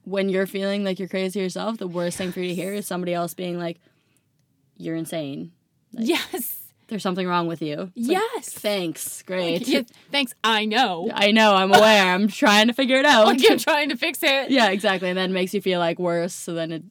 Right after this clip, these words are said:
Speaker 1: I feel like it almost, like, feeds off
Speaker 2: Yeah.
Speaker 1: of
Speaker 2: Yes.
Speaker 1: Yeah.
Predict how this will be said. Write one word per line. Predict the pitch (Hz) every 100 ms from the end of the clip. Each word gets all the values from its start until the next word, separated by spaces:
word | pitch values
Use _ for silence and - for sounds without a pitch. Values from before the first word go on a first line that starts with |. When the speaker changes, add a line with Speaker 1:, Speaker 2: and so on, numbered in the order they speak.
| _
Speaker 1:
I | 196
feel | - 180
like | 196
it | 240
almost, | 233 226 226
like, | 190
feeds | - 185 185 160 - - _ _ _
off | - 165 165
Speaker 2:
Yeah. | 208
Speaker 1:
of | 226 - - _ _ _ _ -
Speaker 2:
Yes. | 208 294 415 - -
Speaker 1:
Yeah. | - 180 -